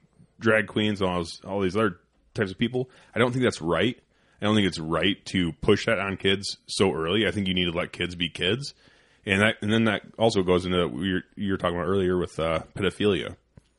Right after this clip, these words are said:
'Cause I do, I really do believe that eventually it's going to move to that, 'cause they already did try changing the name. And that, it all starts with changing the names,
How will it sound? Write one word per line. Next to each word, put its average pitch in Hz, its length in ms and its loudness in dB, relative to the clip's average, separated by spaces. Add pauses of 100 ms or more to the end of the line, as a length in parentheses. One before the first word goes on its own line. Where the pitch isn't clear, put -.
(260)
'Cause 113 120 0
I 98 80 6
do, 104 580 6
I 110 60 0
really 127 180 4
do 101 240 4
believe 85 420 -2
that 80 280 0
eventually 90 640 0 (400)
it's 85 120 -6
going 87 140 -2
to 85 60 -2
move 78 240 -6
to 87 80 -8
that, 92 260 0
'cause 95 100 -10
they 87 120 2
already 85 420 2 (100)
did 87 200 0
try 87 240 0
changing 85 400 -4
the 78 60 -6
name. 80 340 -6
And 90 80 -6
that, 98 240 -2
it 110 80 6
all 110 160 10
starts 85 240 0
with 80 120 -6
changing 78 380 -8
the 64 80 -14
names, 65 320 -12